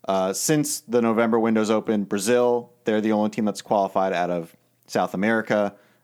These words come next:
Argentina looks very likely to qualify. Um, France, Belgium, they're both in. No surprise there. Uh, Croatia qualifies today off of a lovely own goal from Russia. Uh, Croatia was playing Russia in kind of a deciding match.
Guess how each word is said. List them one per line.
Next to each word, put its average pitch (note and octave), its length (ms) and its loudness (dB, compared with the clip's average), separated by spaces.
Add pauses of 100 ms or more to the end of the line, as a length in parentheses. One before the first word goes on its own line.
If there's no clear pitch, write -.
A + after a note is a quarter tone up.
Argentina F#2+ 520 -4
looks F2+ 200 -6
very F2+ 180 -4
likely F2+ 260 -6
to F2 80 -8
qualify. F2+ 680 -2 (440)
Um, F2 460 -6 (320)
France, C3 640 -2 (260)
Belgium, A#2 680 0
they're A#2 120 2
both A2 280 0
in. G#2+ 220 2
No G#2 120 2
surprise G2+ 440 -2
there. G2+ 400 0 (520)
Uh, - 160 0
Croatia C3+ 540 0
qualifies B2+ 580 0
today A2 460 0 (380)
off G2 200 -2
of G#2 80 0
a G2+ 60 2
lovely G#2+ 480 0
own G#2 240 -2
goal G2 240 0
from G2 200 -4
Russia. A2+ 460 -2 (180)
Uh, E2+ 200 -4
Croatia G2 420 -2
was F#2+ 100 -4
playing G2 240 -4
Russia F#2 480 -2
in F#2 140 -6
kind F#2+ 220 -4
of F2 80 -6
a F#2 60 -4
deciding F#2+ 560 -2
match. F2+ 460 -8